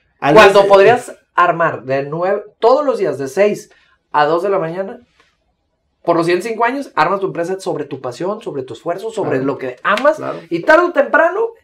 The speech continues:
Speaker 2: no sé si en dos, tres, cinco días o veinte, vas a dejar ese trabajo.
Speaker 1: Ujú.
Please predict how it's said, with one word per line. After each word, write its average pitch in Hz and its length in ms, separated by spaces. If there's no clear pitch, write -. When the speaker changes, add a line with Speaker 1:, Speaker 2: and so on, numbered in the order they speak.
Speaker 2:
no 185 200
sé 202 200
si 214 80
en 170 120
dos, 185 200
tres, 175 200
cinco 170 280
días 160 200
o 151 80
veinte, 208 280
vas 143 160
a 165 40
dejar 147 200
ese 156 140
trabajo. 113 300
Speaker 1:
Ujú. 151 260